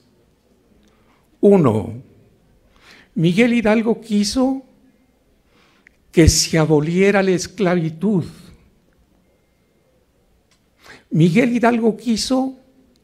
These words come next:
que se independizara la Nueva España de España. Miguel Hidalgo quiso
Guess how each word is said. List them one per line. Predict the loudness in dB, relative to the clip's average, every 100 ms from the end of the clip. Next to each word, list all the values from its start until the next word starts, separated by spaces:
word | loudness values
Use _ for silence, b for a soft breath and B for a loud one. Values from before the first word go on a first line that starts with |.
| _
que | -2 0
se | 0
independizara | -2 -2 -4 -4 -4 -2 -4 -6 -10 -8 -6 -4 -4
la | -6
Nueva | -6 -6 -8
España | -10 -8 -6 -6
de | -8
España. | -12 -10 -6 -6 -6 -10 -12 _ _ _ _ _ _ _ _ _ B B B B
Miguel | -2 0 2 0
Hidalgo | 0 0 0 -4 -8 -10
quiso | -12 -8 -6 -6 -6 -8